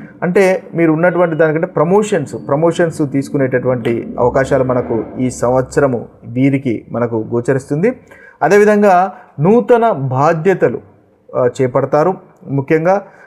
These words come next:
ఈ మీరు ఒకవేళ వ్యాపారం కనుక చేస్తున్నట్టయితే కొత్త కొత్త ఆలోచనలు వస్తాయి. ఆ ఆలోచనలన్నీ కూడా మీకు అనుకూలంగా ఉంటాయి, ధనలాభం కూడా కలిగిస్తుంది. ఒకవేళ మీరు ఏదైనా,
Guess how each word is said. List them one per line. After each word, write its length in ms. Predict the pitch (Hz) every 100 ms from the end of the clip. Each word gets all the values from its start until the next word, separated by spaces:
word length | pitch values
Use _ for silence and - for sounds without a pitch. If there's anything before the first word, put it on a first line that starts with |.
| _ 143
ఈ 60 |
మీరు 240 | 156 160 160
ఒకవేళ 440 | 147 156 165 190
వ్యాపారం 580 | 156 139 170 214 202 185
కనుక 320 | 175 170 160
చేస్తున్నట్టయితే 840 | 151 156 147 135 143 165 151 143 156 - -
కొత్త 220 | 165 160
కొత్త 280 | 202 196 202
ఆలోచనలు 680 | 156 135 151 165 156 165 135
వస్తాయి. 560 | 120 - 147 156 170 - 120
ఆ 60 |
ఆలోచనలన్నీ 920 | 127 123 131 151 156 165 156 147 147
కూడా 400 | 143 143 151 - 123
మీకు 420 | 123 135 143 131 -
అనుకూలంగా 500 | 131 135 156 156 151
ఉంటాయి, 460 | 139 135 147 151 - 120 104
ధనలాభం 480 | 123 143 156 151 151
కూడా 180 | 147 139
కలిగిస్తుంది. 640 | 135 131 123 135 135 147 147 - - -
ఒకవేళ 380 | 139 147 156 165
మీరు 260 | 151 147
ఏదైనా, 400 | 139 143 147 135